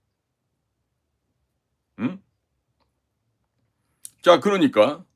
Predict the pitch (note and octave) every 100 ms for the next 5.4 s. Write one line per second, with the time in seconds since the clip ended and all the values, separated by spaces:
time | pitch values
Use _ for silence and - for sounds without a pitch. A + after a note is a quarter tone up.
0 | _ _ _ _ D#3+ A3 A3 A#3 B3 G#3
1 | G3 A3+ G3+ G#3 E3 E3 E3+ F3 - D3+
2 | D#3+ D3+ D3 C3 A#2 A#2 G#2+ G2+ G2 B3+
3 | - - _ _ _ _ _ _ _ _
4 | _ _ _ _ A2 E3 G3 G3+ G#3 G#3+
5 | E3 B2 F3+